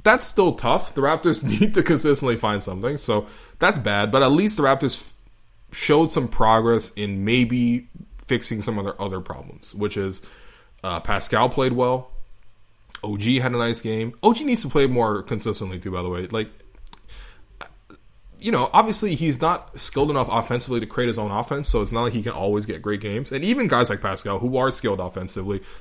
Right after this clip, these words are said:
don't always have great games. But you just can't have those games where O G's scoring, like,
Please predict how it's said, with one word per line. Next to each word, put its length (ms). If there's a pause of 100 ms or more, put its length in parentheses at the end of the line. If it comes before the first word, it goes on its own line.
don't 200
always 280
have 160
great 180
games. 260
But 200 (240)
you 100
just 200
can't 200
have 160
those 160
games 240
where 100
O 120
G's 160
scoring, 320
like, 120